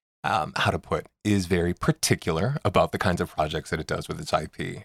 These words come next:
And to see that the studio, or rather the company, was ready to willing with someone like Netflix or something was a really big deal. Um, then all the news kind of stopped, and we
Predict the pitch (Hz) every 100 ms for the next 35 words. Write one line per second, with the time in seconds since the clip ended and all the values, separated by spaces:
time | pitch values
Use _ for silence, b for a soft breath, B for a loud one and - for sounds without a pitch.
0 | - 90 90 - 98 110 104 92 101 -
1 | 110 98 90 82 87 80 80 - 110 104
2 | 92 85 80 82 85 - 92 90 90 78
3 | - 110 87 80 78 - 131 - 95 -
4 | - 160 82 85 82 - - 71 65 -
5 | - 139 104 87 b b _ - 104 104
6 | 104 - 170 185 170 165 170 151 - -
7 | 90 78 - 139 135 - - 98 95 104